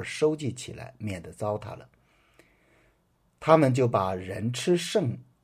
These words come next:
的五个大麦饼的碎块收集起来，装满了十二筐。众人见了耶稣所行的神迹，就说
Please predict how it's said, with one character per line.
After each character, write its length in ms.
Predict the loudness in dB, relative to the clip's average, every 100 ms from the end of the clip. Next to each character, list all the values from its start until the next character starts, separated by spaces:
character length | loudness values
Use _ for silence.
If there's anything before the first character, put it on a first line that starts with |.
| _
的 240 | -10 -10 -12
五 200 | -14 -8
个 120 | -4
大 200 | 0 2
麦 220 | 4 2 0
饼 180 | -2
的 120 | -10 -16
碎 260 | -4 -4
块 260 | -4 -4 -6 -4
收 260 | -2 0 0
集 180 | -2
起 200 | -4 -10
来， 200 | -14 -16 -8
装 240 | 0 2 2
满 220 | 0 -8
了 100 | -14
十 200 | -10 -8
二 120 | -8 -8
筐。 300 | -10 -12 -12 _ _ _ _ _ _ _ _ _ _
众 180 | 8 10
人 220 | 10 8
见 220 | 4 2
了 100 | 2
耶 240 | 2 4 4
稣 240 | 2 -2
所 220 | -2 -6
行 180 | -4 -2
的 80 | -2
神 320 | -4 -8 -8
迹， 160 | -8 -10
就 180 | -8 -10
说 380 | -8 -8 -8